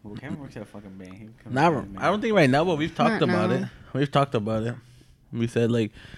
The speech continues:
Speaker 2: we talked about it. We said, "You know, we can open up a savings account, you know, like, come to agreement, like, like, if anything goes south, like,
Speaker 3: Half and half.
Speaker 2: like, half, like, what money that I put in is the money that I get back.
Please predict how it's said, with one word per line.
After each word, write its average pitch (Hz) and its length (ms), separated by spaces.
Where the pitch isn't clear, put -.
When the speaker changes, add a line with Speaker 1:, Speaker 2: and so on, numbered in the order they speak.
Speaker 2:
we 131 120
talked 120 260
about 117 200
it. - 20
We 123 80
said, 123 240
"You 143 60
know, 135 180
we 135 140
can 120 260
open 123 320
up 131 120
a 131 60
savings 113 440
account, 117 440
you 110 100
know, 110 140
like, 101 160
come 113 240
to 127 100
agreement, 107 560
like, 76 200
like, 98 300
if 107 180
anything 120 440
goes 120 220
south, 110 560
like, 104 260
Speaker 3:
Half 185 240
and - 100
half. 214 300
Speaker 2:
like, 104 140
half, 110 260
like, 104 240
what 110 320
money 131 320
that 131 180
I 120 160
put 135 240
in 135 360
is 113 100
the 110 60
money 113 180
that 64 200
I 98 80
get - 240
back. - 220